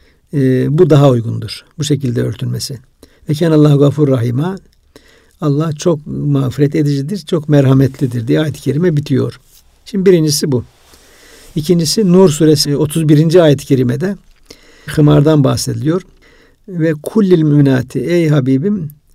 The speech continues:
mümine kadınlara söyle. Yagdurne min ebsarihinne. Ee,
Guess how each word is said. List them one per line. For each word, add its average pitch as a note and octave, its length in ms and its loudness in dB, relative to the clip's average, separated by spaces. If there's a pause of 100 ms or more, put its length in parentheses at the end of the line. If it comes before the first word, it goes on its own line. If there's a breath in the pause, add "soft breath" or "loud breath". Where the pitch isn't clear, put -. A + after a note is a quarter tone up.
(440)
mümine E3 500 0
kadınlara D3+ 500 2
söyle. C#3 440 4 (880)
Yagdurne D#3 540 2
min D3+ 120 4
ebsarihinne. C3+ 760 0 (1400)
Ee, E3 40 -8